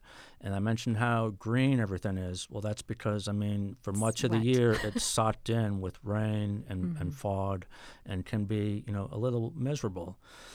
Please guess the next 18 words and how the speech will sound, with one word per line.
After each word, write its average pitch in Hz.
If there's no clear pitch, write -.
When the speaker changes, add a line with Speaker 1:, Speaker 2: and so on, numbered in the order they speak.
Speaker 1:
So 104
July 123
and 110
August 104
is, 95
first 117
of 104
all, 95
the 95
most 95
important 101
time 120
to 107
go 98
to 95
the 92
Oregon 92
coast. -